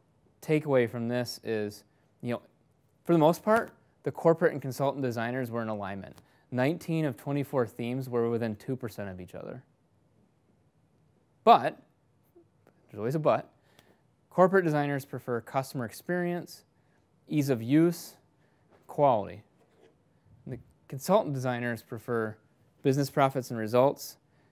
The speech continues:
and reflex period. Um, what the authors have to say about this is, quote, "The corporate respondents generally have the higher percentage for the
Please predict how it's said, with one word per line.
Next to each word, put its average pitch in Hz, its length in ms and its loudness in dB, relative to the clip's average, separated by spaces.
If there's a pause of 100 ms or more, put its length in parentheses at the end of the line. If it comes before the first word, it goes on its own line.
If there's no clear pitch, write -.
(180)
and 113 400 -2 (240)
reflex 117 440 -4
period. 95 520 -6 (2500)
Um, 107 280 -8 (480)
what 127 160 -4
the 131 100 2
authors 147 360 2
have 135 80 -8
to 123 80 -6
say 123 180 -2
about 110 320 0
this 110 240 -6
is, 104 140 -12
quote, - 360 -2 (1000)
"The 127 80 -10
corporate 170 380 4
respondents 127 760 -2
generally 135 440 -4
have 123 180 -8
the 113 80 -2
higher 131 400 -2
percentage 120 600 -10
for - 160 -16
the 98 100 -10